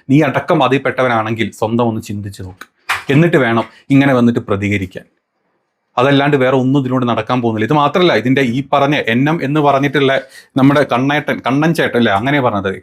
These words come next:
കണ്ണൻ ചേട്ടൻ ആരാണെന്നുള്ളതൊക്കെ വെളിയിൽ വന്നിട്ടുണ്ട് with ഫോട്ടോ. ഏ, കണ്ണൻ ചേട്ടന്റെ ഫോട്ടോ അടക്കം പുറത്ത് വന്നിട്ടുണ്ട്. ഇപ്പൊ ഞാനത് വിടുന്നില്ല, കാരണം അത് കേസായിട്ട് പോകുന്നൊരു കാര്യമാണ്. അത് പോലീസ് തന്നെ പുറത്തോട്ട് വിടും, അപ്പൊ നമുക്ക് കാണാം. ഏതായാലും ആ ഒരു ഫോട്ടോ അടക്കം പുറത്തോട്ട് വന്നിട്ടുണ്ട് അല്ലേ?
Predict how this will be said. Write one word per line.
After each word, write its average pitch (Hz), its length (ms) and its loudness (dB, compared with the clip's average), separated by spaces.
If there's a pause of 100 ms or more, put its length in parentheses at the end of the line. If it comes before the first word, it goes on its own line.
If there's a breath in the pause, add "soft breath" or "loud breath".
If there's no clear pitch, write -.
കണ്ണൻ 143 280 -2
ചേട്ടൻ 151 360 -2
ആരാണെന്നുള്ളതൊക്കെ 135 680 0
വെളിയിൽ 120 380 0
വന്നിട്ടുണ്ട് 117 400 -2
with 107 240 -2
ഫോട്ടോ. - 560 0
ഏ, 120 180 -2
കണ്ണൻ 120 240 -2
ചേട്ടന്റെ 139 340 -2
ഫോട്ടോ 123 280 0
അടക്കം 131 240 0
പുറത്ത് 120 200 0
വന്നിട്ടുണ്ട്. 113 360 -2
ഇപ്പൊ 107 140 -4
ഞാനത് 120 300 2 (340 loud breath)
വിടുന്നില്ല, 170 500 4
കാരണം 147 160 0
അത് 143 180 2
കേസായിട്ട് 131 340 0
പോകുന്നൊരു 120 300 -4
കാര്യമാണ്. 107 360 -4 (300 soft breath)
അത് 127 80 2
പോലീസ് 131 340 2
തന്നെ 151 200 2 (120)
പുറത്തോട്ട് 127 320 0
വിടും, 120 300 -2
അപ്പൊ 120 160 -2
നമുക്ക് 113 220 -2
കാണാം. 104 320 -2 (360 soft breath)
ഏതായാലും 135 320 0
ആ 147 140 2
ഒരു 180 280 2
ഫോട്ടോ 147 300 0
അടക്കം 139 340 -2
പുറത്തോട്ട് 131 420 -2
വന്നിട്ടുണ്ട് 107 460 -2
അല്ലേ? 104 140 -2